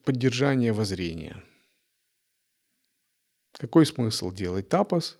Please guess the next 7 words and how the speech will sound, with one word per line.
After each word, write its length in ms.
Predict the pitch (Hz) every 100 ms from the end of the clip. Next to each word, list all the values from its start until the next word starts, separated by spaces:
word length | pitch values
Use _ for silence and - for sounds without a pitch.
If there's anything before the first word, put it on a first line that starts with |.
| _ -
Какой 300 | 117 101 101
смысл 380 | - 95 90 -
очищать 460 | - 107 - 170 -
себя? 360 | 143 123 117 - _ _ _ _ _ _ _
Достаточно 840 | 123 117 120 - 160 147 - 135
уверенно 640 | 135 135 139 113 92 90 80
так 160 | - -